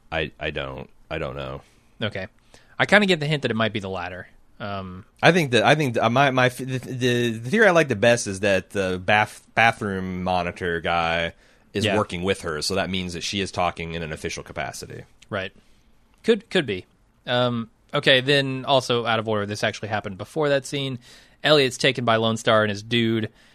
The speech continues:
Speaker 2: He's left in a darkish concrete room. Mister Robot shows up and thinks Elliot's going to be mad, but he's not. Instead, he hugs Mister Robot and thanks him.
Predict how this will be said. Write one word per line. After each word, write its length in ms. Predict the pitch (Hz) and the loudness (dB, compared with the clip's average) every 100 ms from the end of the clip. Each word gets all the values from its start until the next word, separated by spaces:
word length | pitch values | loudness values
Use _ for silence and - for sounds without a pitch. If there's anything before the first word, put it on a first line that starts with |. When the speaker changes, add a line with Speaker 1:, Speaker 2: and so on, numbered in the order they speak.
| _ | _
Speaker 2:
He's 180 | - 110 | -6 0
left 220 | 117 113 | 2 2
in 80 | 113 | -2
a 40 | |
darkish 420 | 101 110 110 107 - | 2 2 2 -4 -6
concrete 480 | - 107 101 110 101 | -4 -4 -4 -6 -4
room. 460 | 160 185 185 170 | -2 0 0 -2
Mister 260 | 147 117 120 | -4 -6 2
Robot 300 | 131 139 135 | 4 6 6
shows 240 | 143 127 | 4 2
up 240 | 127 123 120 | 6 6 4
and 160 | 107 | -2
thinks 220 | 120 113 123 | -2 -2 -2
Elliot's 340 | 117 117 110 | -2 -2 -2
going 280 | 120 107 107 | -4 -4 -4
to 80 | - | -8
be 100 | 107 | -2
mad, 320 | 139 143 127 | 2 2 2
but 160 | 117 | -2
he's 120 | 117 165 | -2 2
not. 280 | 196 180 165 | 4 4 0
Instead, 380 | 139 - 151 | -6 0 0
he 60 | 131 | 2
hugs 220 | 135 127 | 0 -2
Mister 220 | 123 - | -6 -6
Robot 300 | 110 110 104 | -4 -2 -2
and 120 | 98 101 | -4 -6
thanks 300 | 107 104 - | -6 -6 -8
him. 240 | 98 98 | -10 -12